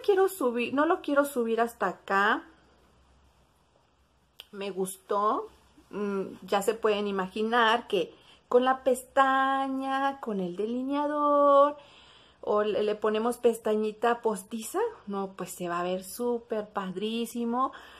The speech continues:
Ya que le pongamos otro colorcito acá que podría ser un naranjita. Este naranjita. La verdad ahí en la pantalla no se ve tan padre el color, pero está así un naranja melón muy padre.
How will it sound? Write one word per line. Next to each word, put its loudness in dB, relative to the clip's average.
Ya -2
que -4
le -2
pongamos -8
otro -12
colorcito -8
acá -8
que -6
podría -2
ser -4
un -6
naranjita. -6
Este -14
naranjita. -8
La 0
verdad 4
ahí 4
en 0
la 2
pantalla 2
no -2
se -6
ve -2
tan -4
padre 2
el -4
color, -2
pero 0
está -14
así -12
un -6
naranja -4
melón -2
muy -4
padre. -2